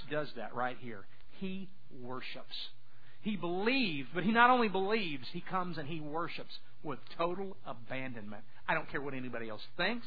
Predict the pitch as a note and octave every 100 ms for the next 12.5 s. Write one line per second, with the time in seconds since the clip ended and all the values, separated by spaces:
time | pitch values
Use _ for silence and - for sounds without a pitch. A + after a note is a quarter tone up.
0 | - D#3+ C3 - D#3 C3 C3 B2 A#2+ A2+
1 | - E3 E3 E3 - - - - A2+ B2+
2 | C3 D#3+ A#2+ G#2+ G2+ - - - - D3
3 | - F#3 D#3+ C#3+ D3+ C3+ C#3 - A#2+ -
4 | - - - F3+ - C4 C4 G3+ F3 D#3+
5 | - F3+ D#3 D#3 E3 - F#3+ - - A3+
6 | C4 A#3 A2+ - - - - D3+ F3 A#3
7 | G3+ F3+ G#3+ E3+ G#3+ G#3+ - G3+ - F3+
8 | F3 E3 F3+ - E3 E3+ F3 E3 G#3 -
9 | G#3+ G3+ F#3+ - D#3+ - - D#3+ E3 C3+
10 | - G#3+ F#3+ C#3 C3+ B2+ G3 E3 B2+ -
11 | - - D3+ C#3 - F#3+ E3+ E3 E3 C3
12 | E3 F3+ C#3+ D3+ C#3